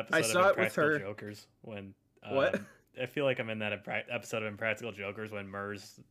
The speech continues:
Speaker 2: marrying Sal's sister, and throughout all of his vows, he just keeps referring to her as Sal's <laughs> sister just to tick him
Speaker 1: <laughs> Yeah.
Speaker 2: off. <laughs>
Speaker 1: That's what I'm gonna do at the wedding. I'm like, "Will you, Matt's
Speaker 2: Matt's
Speaker 1: sister,
Speaker 2: sister.
Speaker 1: take me?"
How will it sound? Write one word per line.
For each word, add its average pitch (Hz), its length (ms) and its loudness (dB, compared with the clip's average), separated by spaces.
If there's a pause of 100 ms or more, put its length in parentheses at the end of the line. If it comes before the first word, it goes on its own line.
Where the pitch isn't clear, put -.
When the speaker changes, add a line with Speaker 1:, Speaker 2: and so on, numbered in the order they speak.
(200)
Speaker 2:
marrying 107 420 0
Sal's 107 320 -4
sister, 110 480 -8 (340)
and 107 240 -4
throughout 117 280 2
all 113 160 6
of 107 60 2
his 110 160 -2
vows, 107 300 2
he 110 80 -6
just 101 160 -12
keeps 110 200 -8
referring 101 340 -8
to 113 120 -8
her 107 100 -2
as 98 140 -6
Sal's 101 320 -4
<laughs> - 160 -8
sister - 300 -4 (100)
just - 260 -8
to - 80 -6
tick - 280 -2
him 143 140 4
Speaker 1:
<laughs> 120 60 -2
Yeah. 139 100 6
Speaker 2:
off. - 200 -2
<laughs> - 640 0
Speaker 1:
That's - 140 2
what 185 100 4
I'm 180 80 6
gonna 175 160 2
do 156 140 4
at 147 120 6
the 131 100 2
wedding. 120 300 4
I'm 110 160 -4
like, 110 220 -4 (340)
"Will 113 140 -4
you, 113 380 0 (160)
Matt's 110 300 -4
Speaker 2:
Matt's 113 160 -4
Speaker 1:
sister, 117 100 -4
Speaker 2:
sister. 110 240 -4
Speaker 1:
take 107 280 -4
me?" 107 260 -4